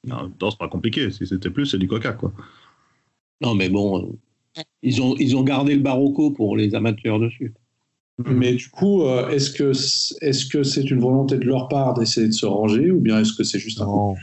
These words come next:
Speaker 3: de pub ?
Speaker 1: Ah bah, peut-être qu'ils ont remarqué qu'il y avait un marché, simplement, hein, donc, euh,
Speaker 4: Je
Speaker 1: qu'ils
Speaker 4: pense.
Speaker 1: sont,
Speaker 3: Alors après, ces bou-, ces bouteilles, du moins en Allemagne, sont parties comme des petits pains et se sont revues le lendemain au double du prix sur eBay, hein. Donc, euh, voilà, il, il semblerait qu'il y ait une réelle communauté de spéculation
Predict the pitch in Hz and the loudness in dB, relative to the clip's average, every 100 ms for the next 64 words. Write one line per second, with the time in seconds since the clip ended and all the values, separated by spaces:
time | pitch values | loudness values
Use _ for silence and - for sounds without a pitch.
0 | - - - 151 131 - 139 135 113 117 | -6 -4 -2 -2 -2 -2 -4 -2 0 0
1 | 113 - 113 107 101 104 104 - 214 156 | 0 -2 -4 -2 0 2 2 0 0 -2
2 | 90 131 208 156 151 110 98 98 92 123 | -2 0 0 2 2 2 2 0 0 0
3 | 110 107 98 90 - _ _ _ - 87 | 0 0 0 -2 -6 _ _ _ -8 -6
4 | - 135 131 113 185 180 135 139 - 156 | 0 0 0 0 0 0 0 0 0 2
5 | 135 139 190 214 139 131 139 123 127 127 | 2 2 2 2 2 2 2 2 2 2
6 | 180 160 - 131 110 - 117 110 110 110 | 2 2 0 -4 -6 -8 -2 2 2 2
7 | - 151 214 214 - - - - 143 147 | -2 -2 -2 -4 -12 -20 -16 -4 0 0
8 | 139 107 117 110 117 113 170 123 110 110 | 0 0 0 2 2 4 4 4 4 4
9 | 135 147 127 139 127 113 113 160 - 127 | 4 4 2 2 2 2 0 0 2 2
10 | 107 87 92 95 95 92 95 82 80 101 | 2 0 -2 -4 -8 -6 -4 -4 -6 -10
11 | 95 - - 139 123 135 - 113 98 113 | -14 -8 -2 0 2 0 0 0 2 2
12 | 135 131 143 135 127 123 151 147 110 - | 0 0 2 4 4 2 2 2 0 -2
13 | 135 131 113 - | -2 0 0 0